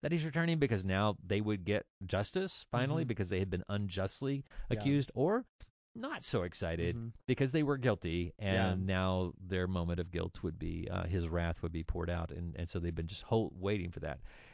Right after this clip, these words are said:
Speaker 1: And so this is the picture we have of the return of Christ, but the idea is he's already established his kingdom. He is the king. He's not going to become king. All
Speaker 2: Mm-hmm.
Speaker 1: authority has been given to him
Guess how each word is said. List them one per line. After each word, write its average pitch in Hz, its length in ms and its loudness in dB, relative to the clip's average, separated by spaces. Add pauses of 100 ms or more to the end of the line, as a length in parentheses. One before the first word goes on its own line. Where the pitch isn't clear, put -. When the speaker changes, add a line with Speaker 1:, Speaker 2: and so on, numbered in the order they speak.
(100)
Speaker 1:
And 120 120 6
so 135 180 8
this 135 240 2
is 123 120 -4
the 123 100 0
picture 107 400 -2
we 95 100 0
have 95 240 0
of 87 140 -2
the 87 80 0
return 87 640 -2
of 82 360 -4
Christ, 117 600 2 (360)
but 98 160 2
the 98 120 4
idea 104 300 6
is 87 300 2
he's - 300 -4
already 143 260 2
established 110 720 0
his 87 160 -2
kingdom. 98 380 -2
He 101 180 0
is 135 220 2
the 92 80 -4
king. 76 420 -4
He's 87 160 -8
not 92 220 -4
going 110 240 2
to 92 60 0
become 117 320 -2
king. 78 180 -6
All 113 240 4
Speaker 2:
Mm-hmm. 104 120 4
Speaker 1:
authority 107 460 2
has 98 200 0
been 90 320 -2
given 107 400 2
to 82 180 -4
him 71 360 -8